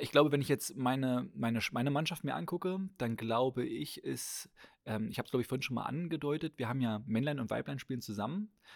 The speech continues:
Das heißt, das ist schon mal ein anderes Setup, als wenn ich jetzt, ähm, ähm, wenn ich mir jetzt im Fußgängerbereich die ganze Geschichte angucke, da habe ich entweder eine Frauenmannschaft oder eine Männermannschaft und hier spielen Männlein und Weiblein zusammen.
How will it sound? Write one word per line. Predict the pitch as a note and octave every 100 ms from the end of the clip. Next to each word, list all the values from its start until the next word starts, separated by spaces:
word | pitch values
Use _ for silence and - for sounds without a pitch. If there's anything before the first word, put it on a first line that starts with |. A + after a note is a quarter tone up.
| -
Das | A2
heißt, | A2+ A#2 - -
das | A#2 -
ist | C#3
schon | - C3+
mal | B2+ A#2+ -
ein | A#2+ A2
anderes | - C3+ D3+ -
Setup, | D3 C#3+
als | A#2+ -
wenn | A#2+
ich | A#2
jetzt, | A#2 - -
ähm, | A#2+ A2 G#2 G#2 - - -
ähm, | G#2+ G#2+ G2
wenn | G2+
ich | A2+
mir | A#2
jetzt | G#2
im | G#2
Fußgängerbereich | E3+ D#3+ D#3 C#3 C#3 D3 - -
die | C3
ganze | B2 C3+
Geschichte | C3 C3 -
angucke, | - C#3 -
da | A#2
habe | A2
ich | A2+
entweder | A#2 A#2+ A2+
eine | G#2
Frauenmannschaft | - A#2+ B2+ B2+ B2+ -
oder | A2+ G#2+
eine | G2+ F#2+
Männermannschaft | A2+ D#3+ E3 F3 F3
und | A#2
hier | - A#2+ A2+ - - -
spielen | - C3 A2
Männlein | A2+ B2
und |
Weiblein | A2+ - A#2+
zusammen. | A2 G#2 D#3+